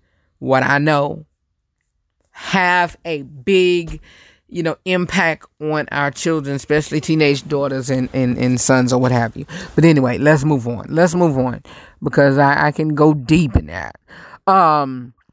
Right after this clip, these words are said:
another one, number two, one thing that she loves to do is shop.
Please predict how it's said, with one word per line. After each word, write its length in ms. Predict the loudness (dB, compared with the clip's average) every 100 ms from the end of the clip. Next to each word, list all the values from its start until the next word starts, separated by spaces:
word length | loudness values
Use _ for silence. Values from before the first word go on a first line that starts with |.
| _ _ _ _ _ _ _ _ _ -4
another 440 | 2 4 6 4 2
one, 160 | -2
number 200 | 0 -2
two, 460 | -2 0 0 0 -8
one 260 | -4 -2 0
thing 200 | 0 0
that 120 | 0
she 160 | -4 -6
loves 440 | 0 4 4 2
to 160 | -2 2
do 360 | 4 4 2 -8 -20 _ _ -20 -4
is 160 | -2 -2
shop. 600 | 0 2 2 0 -10